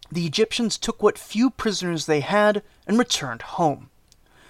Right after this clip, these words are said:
With the Egyptians out of the picture, Muwatalli went down to Amaru, the kingdom that Ramesses had taken over just the year prior,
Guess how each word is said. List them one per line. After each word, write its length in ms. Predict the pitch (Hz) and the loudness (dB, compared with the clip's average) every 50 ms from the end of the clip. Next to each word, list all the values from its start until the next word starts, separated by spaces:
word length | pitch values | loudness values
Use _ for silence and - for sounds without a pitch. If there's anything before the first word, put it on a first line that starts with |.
| - - - - - _ - | -20 -20 -20 -20 -20 _ -4
With 100 | 160 143 | -2 -2
the 140 | 165 156 147 | 0 -4 -4
Egyptians 480 | 135 - 180 190 - - 175 165 - | -2 0 -2 -2 0 -2 -2 2 2
out 120 | 175 160 165 | 4 4 4
of 60 | 151 | 2
the 80 | 139 | 0
picture, 500 | - - - 254 - - - 208 202 196 - - - - - 156 - | -6 -4 -4 -2 -2 0 0 0 0 -2 -4 -10 -18 -18 -18 -6 0
Muwatalli 640 | 170 185 240 294 285 - - 220 233 226 233 226 | 2 4 4 4 2 0 0 0 0 0 0 -2
went 260 | 170 170 190 135 170 | -2 -4 -4 -4 -2
down 300 | 139 160 143 139 143 143 139 | 0 2 2 2 0 0 -2
to 140 | - 170 - _ | -4 -6 -4 _
Amaru, 460 | 185 196 208 196 165 143 110 - - - _ | 0 4 4 4 4 2 0 -6 -10 -18 _
the 80 | - 175 | -2 -2
kingdom 440 | 170 - - 202 196 196 208 196 202 | -2 0 -2 -2 0 0 -2 0 0
that 180 | 202 - 165 | -2 -2 -2
Ramesses 560 | 147 190 190 190 180 - - 190 190 196 - - | -2 -2 -2 -2 -2 -2 -2 -2 -2 -2 -2 -2
had 160 | 185 156 - | -4 -6 -6
taken 340 | - - 247 - - 214 170 | -6 -6 -4 -2 -2 0 2
over 340 | 160 160 151 160 165 - - 156 | 2 2 4 2 0 0 -2 -4
just 320 | - 151 143 - - - | -6 -6 -4 -4 -4 -4
the 80 | 160 151 | -4 -4
year 180 | 143 147 143 | -2 -2 -2
prior, 600 | - _ - - - 254 269 233 175 165 160 165 | -4 _ -4 4 4 4 6 6 4 2 2 2